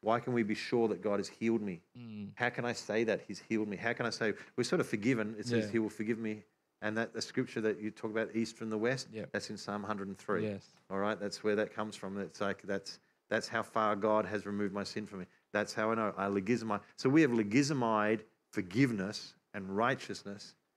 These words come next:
Speaker 1: But what about healing? What about strength? What about
Speaker 2: Mm.
Speaker 1: favor? What about all the good things? Well, we, we need to, we need to know how they're in our storehouse too.
Speaker 2: Yeah.
Speaker 1: So we will look at those and explore
Speaker 2: That's
Speaker 1: those
Speaker 2: good.
Speaker 1: over the next, um, you know, lessons when we will dive in and say, "How do I know these are things that are in my storehouse,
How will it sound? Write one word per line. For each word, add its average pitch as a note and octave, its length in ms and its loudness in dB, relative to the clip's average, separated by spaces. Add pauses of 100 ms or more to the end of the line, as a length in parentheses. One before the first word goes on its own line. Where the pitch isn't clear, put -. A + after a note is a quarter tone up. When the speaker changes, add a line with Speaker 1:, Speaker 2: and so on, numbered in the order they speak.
(200)
Speaker 1:
But B2+ 80 4
what C3 160 6
about B2 260 4
healing? B2 460 2
What G#2 100 2
about A2 220 0
strength? A#2+ 460 -4
What A#2+ 100 0
about A#2+ 160 6
Speaker 2:
Mm. A2 140 4
Speaker 1:
favor? A#2+ 300 4
What G#2 140 2
about G#2+ 160 2
all G#2+ 80 4
the G#2 80 0
good G#2 180 -2
things? G#2+ 340 -4 (260)
Well, B2 160 6
we, C#3 260 6 (160)
we C#3+ 120 6
need D#3+ 180 4
to, C3 260 2 (200)
we C#3 100 6
need D3 200 4
to B2 60 -6
know A#2+ 160 0
how A#2 220 2
they're B2+ 240 4
in A2+ 80 2
our G2 80 0
storehouse F#2+ 500 -4
too. A#2+ 220 0
Speaker 2:
Yeah. G#2+ 240 4 (340)
Speaker 1:
So A#2 80 0
we A#2 100 4
will A2+ 120 4
look A2+ 160 2
at A2 80 -2
those G#2 240 2
and G#2 80 -4
explore A#2 420 2
Speaker 2:
That's G#2 220 4
Speaker 1:
those G#2 140 2
Speaker 2:
good. B2 120 -2 (180)
Speaker 1:
over G#2+ 220 4
the G#2 100 0
next, G#2+ 280 -4 (140)
um, G2+ 220 -2 (220)
you G#2 80 -6
know, G2 120 -2
lessons G#2+ 520 -2 (280)
when G#2+ 200 -2
we B2 220 6
will A#2 240 2 (600)
dive B2 360 6
in A#2 80 2
and G#2 100 -2
say, G#2+ 160 0
"How A2+ 300 0
do C3+ 100 4
I B2+ 140 2
know A2+ 320 2
these A2 340 4
are A2 140 0
things G#2+ 300 -6
that G2 100 -6
are G2+ 80 -4
in G2 80 -4
my G2 140 -6
storehouse, F#2 600 -12